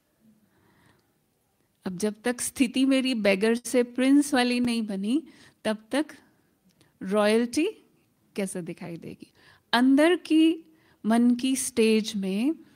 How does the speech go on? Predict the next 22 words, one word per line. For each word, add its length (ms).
अगर 320
थोड़ा 500
भी 220
चाहिए, 440
चाहिए 440
है, 280
कुछ 340
भी 220
चाहिए, 600
तो 540
नैन 760
जो 260
होंगे 360
ना, 160
चेहरा 420
जो 160
होगा, 280
वो 140
नैन 480
वरदानी 680
नहीं 200
होंगे। 340